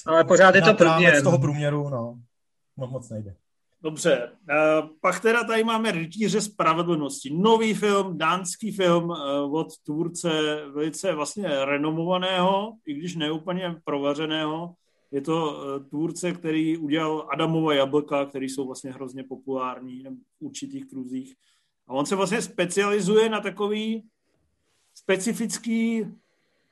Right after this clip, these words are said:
Speaker 3: kriminální nebo polokriminální, eh, filmy, který se nebojí vlastně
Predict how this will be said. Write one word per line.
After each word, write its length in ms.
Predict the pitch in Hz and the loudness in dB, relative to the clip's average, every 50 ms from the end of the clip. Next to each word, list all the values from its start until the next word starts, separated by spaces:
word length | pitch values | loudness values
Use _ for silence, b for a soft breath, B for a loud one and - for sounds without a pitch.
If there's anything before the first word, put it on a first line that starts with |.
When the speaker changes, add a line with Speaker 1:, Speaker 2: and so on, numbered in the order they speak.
| _ _ - | _ _ -2
Speaker 3:
kriminální 720 | 156 170 180 196 202 202 202 196 196 196 196 202 208 208 | 2 2 2 2 2 0 0 0 0 0 0 0 -2 -2
nebo 200 | 202 196 202 185 175 | 0 0 -2 -2 -2
polokriminální, 1200 | 180 175 175 190 190 180 180 175 196 185 185 196 196 196 190 185 185 185 185 190 196 196 190 185 185 | 0 0 0 0 0 -2 -6 -4 -2 -2 -2 -2 -4 -4 -2 -2 -2 -2 -2 -4 -4 -6 -6 -6 -8
eh, 40 | 160 151 156 156 151 156 156 156 151 151 147 143 143 147 147 143 147 147 147 143 - - _ _ _ | -8 -6 -6 -4 -4 -4 -4 -6 -6 -6 -8 -8 -10 -10 -12 -12 -12 -12 -14 -16 -18 -20 _ _ _
filmy, 560 | _ - 170 170 175 190 196 202 202 202 190 b b b b b _ | _ -6 -4 -2 -2 -2 -2 -2 -4 -4 -6 b b b b b _
který 340 | _ _ 160 165 170 180 185 | _ _ -2 0 0 0 0
se 160 | 180 - 202 | 0 -2 -2
nebojí 580 | 180 170 170 160 160 180 190 196 196 196 190 185 | 0 0 -2 0 0 0 0 2 2 2 2 0
vlastně 360 | 175 175 175 - 208 202 214 | 0 -4 -6 -6 -6 -8 -8